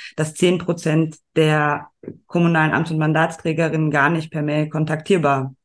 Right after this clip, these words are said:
waren. Und das heißt quasi so die erste Herausforderung. Und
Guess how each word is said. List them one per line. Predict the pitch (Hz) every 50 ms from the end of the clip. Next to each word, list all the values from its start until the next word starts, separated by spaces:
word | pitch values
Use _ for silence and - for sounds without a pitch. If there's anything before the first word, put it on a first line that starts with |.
| _ -
waren. | - - 139 127 143 131 - 185 220 285 - - - - - - - - - - _ _ -
Und | - 165 170 170 170 165 - -
das | - 160 156
heißt | 175 165 151 -
quasi | 165 160 156 165 160 160 - - 170
so | 151 165
die | 156 165
erste | 165 - 143 147 160 - - 160
Herausforderung. | 156 143 - 139 143 143 - - 143 139 - 139 131 131 135 135 - - - - - - - - _
Und | - 160 170 175 170 170 -